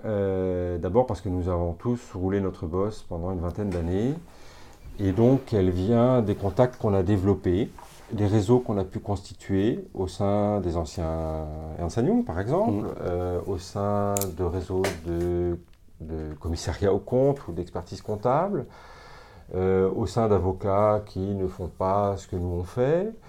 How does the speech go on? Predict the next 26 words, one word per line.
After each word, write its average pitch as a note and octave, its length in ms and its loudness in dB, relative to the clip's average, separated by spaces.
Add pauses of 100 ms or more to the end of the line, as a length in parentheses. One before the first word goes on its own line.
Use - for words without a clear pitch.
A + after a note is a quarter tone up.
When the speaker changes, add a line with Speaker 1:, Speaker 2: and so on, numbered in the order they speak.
(440)
Speaker 1:
que - 60 -20
ce F#2+ 80 -8
soit F#2+ 180 -4
en F2+ 40 0
matière E2+ 280 -4
fiscale G#2+ 640 0
ou F2 120 -4
en E2 60 -4
matière F#2 440 -8
de E2 80 -8
droit D2+ 260 -8
du D#2 120 -8
travail G#2+ 600 0
ou, F2 380 -4
euh, E2 120 -6 (220)
en E2 60 -8
matière E2+ 300 -8
de D#2+ 60 -6
mobilité F2 420 -4
internationale G#2 640 -2
ou E2 100 -6
aussi B2+ 280 -10
où F#2+ 120 -6
on D#2+ 100 -8
a E2 60 -6
une E2 80 -8